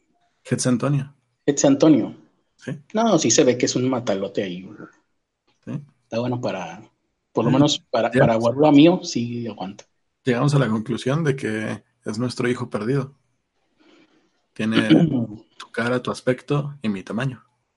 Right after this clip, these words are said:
Speaker 2: Más o menos, pero justamente yo ayer estaba pensando precisamente con la nueva información que tenemos de Patricio Rey, ¿eh? De que en, aparentemente en cámara te ves gordo.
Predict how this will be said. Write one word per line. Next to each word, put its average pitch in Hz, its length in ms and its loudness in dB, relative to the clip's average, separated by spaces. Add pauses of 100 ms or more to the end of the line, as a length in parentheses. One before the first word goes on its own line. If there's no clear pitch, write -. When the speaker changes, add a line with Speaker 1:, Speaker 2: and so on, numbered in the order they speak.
(720)
Speaker 2:
Más 135 200 2
o 139 40 4
menos, 123 360 0
pero 135 220 4
justamente 175 520 6
yo 156 160 8
ayer 143 240 6
estaba 143 300 4
pensando 131 420 2
precisamente 123 960 0
con 120 220 2
la 120 60 4
nueva 151 180 6
información 131 480 4
que 143 100 2
tenemos 127 540 0 (340)
de 113 140 -4
Patricio 110 1120 -4 (100)
Rey, 156 400 0 (320)
¿eh? - 200 -8 (800)
De 98 180 -8
que 101 200 -6
en, 101 280 -10
aparentemente 113 720 0
en 110 100 -2
cámara 117 340 2
te 107 100 -4
ves 113 200 -2
gordo. 117 400 0